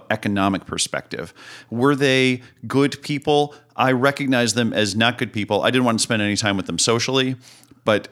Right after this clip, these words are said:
it was clear that they were killing it financially. Uh, so was there a, was there a cost that they had to pay from a social perspective?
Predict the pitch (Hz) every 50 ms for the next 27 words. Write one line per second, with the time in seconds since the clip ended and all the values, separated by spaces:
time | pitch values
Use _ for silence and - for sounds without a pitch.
0 | _ - 120 107 113 - - - 139 131 127 131 107 107 95 - 110 110 107 101
1 | 95 - - _ _ _ - - - 160 160 143 123 104 92 87 - - 98 90
2 | 87 78 80 80 - - - - - - 87 - _ _ - - - - - _
3 | - - 104 101 95 95 95 98 - - - 135 127 123 - - - - 123 127
4 | 143 131 139 151 143 135 127 117 110 104 92 - - - - _ - 95 123 135
5 | 117 120 120 110 104 98 - - - - 127 156 160 - 196 185 - 208 208 196
6 | 185 208 240 226 - - 202 196 196 208 208 - - 147 120 107 - - 143 151
7 | 151 - 220 247 - 190 190 - - 220 220 - - 233 254 240 -